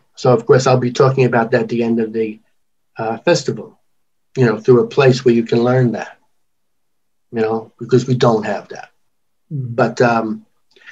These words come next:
Speaker 1: I think the knowledge to have it is available, but it, it, it does require a certain,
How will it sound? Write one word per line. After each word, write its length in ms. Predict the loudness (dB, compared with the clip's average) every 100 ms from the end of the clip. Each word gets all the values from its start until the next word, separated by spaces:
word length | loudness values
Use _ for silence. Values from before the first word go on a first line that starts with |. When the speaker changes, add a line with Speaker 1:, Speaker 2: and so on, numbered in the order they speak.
| -12 -2
Speaker 1:
I 120 | -2
think 440 | 0 4 4 4
the 280 | 4 4 4 2
knowledge 680 | 2 4 4 4 2 0 0
to 100 | 2
have 260 | 2 2
it 120 | 2 2
is 140 | 0
available, 600 | -2 -4 -12 -16 _ _ _ _ _
but 120 | 2
it, 120 | 4 6
it, 180 | 4 4
it 80 | 2
does 240 | 4 4
require 480 | 2 2 0 4 6
a 60 | 4
certain, 580 | 4 4 4 2 -2